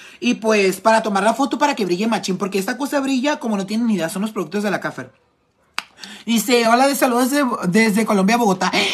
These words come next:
<gasps> Adelena, saluditos hasta Bogotá. Ella ya manda miedo hasta los Bogotás por allá, por aquellos rumbos, bebé. Ay, no, yo, yo me siento la más internacional de todo Tijuana, verdaderamente.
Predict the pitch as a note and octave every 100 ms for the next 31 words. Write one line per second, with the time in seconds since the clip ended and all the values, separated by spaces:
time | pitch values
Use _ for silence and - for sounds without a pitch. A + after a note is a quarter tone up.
0 | - F4+ D#4+ C#4+ - A#3 B3 A3+ C#4 E4+
1 | C#4 A#3 C4+ D4 E4 D#4 A3+ - G3 E3+
2 | E3+ F#3 F3+ F3+ F#3+ F#3+ G3+ G#3+ G#3 G3
3 | D#3+ D3 C3+ - A2+ - F#3+ E3 C#3+ -
4 | F#3 G#3+ G3 E3+ E3 D#3+ F3+ F3+ E3 G3+
5 | A3+ A3 A3 F3 G3 B3 A3+ G#3+ G#3+ A#3
6 | A3+ A#3+ G3+ G3+ G#3 F#3+ F#3 F3+ D#3+ D3+
7 | D3 E3 F3+ F3+ F#3 D#3 C#3+ D3 D3+ D3
8 | C3+ C3+ C3 C3+ -